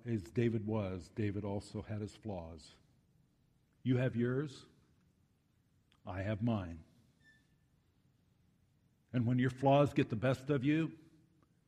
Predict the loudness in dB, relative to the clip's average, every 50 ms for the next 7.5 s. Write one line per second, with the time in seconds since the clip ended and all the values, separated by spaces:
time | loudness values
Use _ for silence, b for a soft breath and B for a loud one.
0 | _ _ _ _ _ _ _ _ _ _ -14 -8 0 2 2 2 4 2 2 2
1 | 4 6 8 8 8 6 4 0 -2 2 2 2 2 2 -4 -12 -12 -6 4 8
2 | 8 8 8 8 4 0 -4 -6 -2 4 6 6 6 4 2 2 4 4 4 4
3 | 4 2 0 -2 0 2 2 2 0 -2 2 4 4 4 6 4 6 6 6 6
4 | 4 2 4 4 4 4 4 0 -2 -4 0 0 2 2 0 -2 -4 -4 0 4
5 | 4 4 4 2 -2 B B B B B B 0 2 2 2 2 4 2 2 4
6 | 6 4 4 4 2 0 0 0 -2 -2 -2 0 0 2 0 0 0 0 -4 -4
7 | B B B B B B B 2 2 2